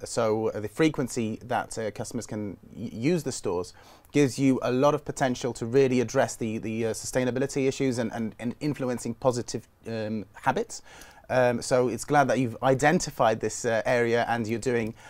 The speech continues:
um, a lot of work to, to try and, uh, take ownership of it. So, um, thank you very much. Um, now, one of the key features of the stores is the strong focus on making the customer experience the same wherever they visit,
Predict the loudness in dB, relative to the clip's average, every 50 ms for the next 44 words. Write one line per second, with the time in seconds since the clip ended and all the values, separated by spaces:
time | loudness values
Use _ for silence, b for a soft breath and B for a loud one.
0 | B B B 0 2 2 2 0 0 2 2 2 0 0 0 0 0 0 0 -4
1 | -6 -6 -4 -4 -4 -6 -8 -10 -10 -4 -2 -2 -2 -2 -2 -4 -6 -6 -8 -8
2 | -4 -6 -4 -4 -4 -6 -6 -8 -10 -12 -12 -12 -12 -12 -12 -14 _ -10 -8 -8
3 | -8 -8 B B B B B B B B B B B -4 -2 -2 0 0 -2 -2
4 | -6 -8 -12 _ _ _ -20 -16 _ 0 0 0 2 2 4 4 4 4 2 2
5 | 0 -4 -10 -6 0 2 6 6 6 4 2 -2 -2 0 0 2 4 4 2 2
6 | 2 0 -2 0 0 0 2 2 2 2 2 0 -2 -4 -2 2 2 2 2 2
7 | 0 -4 -2 0 0 0 0 0 -4 -4 -2 0 0 0 -2 -6 -8 -8 -8 -2
8 | 0 0 2 2 0 -2 2 2 2 2 2 -2 -8 -6 -4 -4 -4 -4 -4 -4
9 | -6 -6 -6 0 0 0 0 0 -6 -6 -6 -6 -8 -12 -14 -14 -2 0 2 2
10 | 2 2 0 -2 -4 -8 -14 B B B B B B B 0 4 6 6 8 8
11 | 8 10 10 10 10 8 6 4 2 2 2 2 0 -2 -2 -2 -2 -2 -2 -4
12 | -8 -8 -14